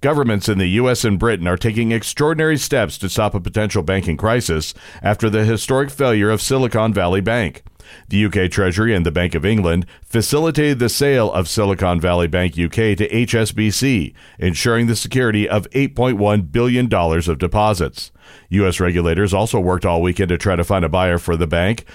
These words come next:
Those efforts appear to have failed on Sunday,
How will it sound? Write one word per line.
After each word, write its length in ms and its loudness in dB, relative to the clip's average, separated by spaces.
Those 300 2
efforts 320 0
appear 240 0
to 100 0
have 140 0
failed 360 0
on 140 2
Sunday, 540 0